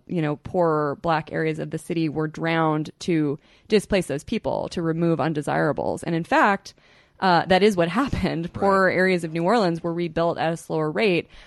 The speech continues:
Speaker 1: A lot of people that I met when I was working in Texas were people who had been permanently forced out of Louisiana. So, you know, the idea that, um, that wouldn't happen is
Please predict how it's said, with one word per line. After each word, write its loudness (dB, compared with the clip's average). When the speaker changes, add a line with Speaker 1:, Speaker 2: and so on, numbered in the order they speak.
Speaker 1:
A 0
lot 4
of -4
people -4
that -4
I 0
met 2
when -2
I -2
was -6
working -6
in -6
Texas -6
were -6
people -6
who -4
had -8
been -4
permanently -2
forced -4
out 0
of -4
Louisiana. -4
So, 4
you 0
know, 4
the 0
idea 4
that, 0
um, -2
that 0
wouldn't -2
happen -2
is 0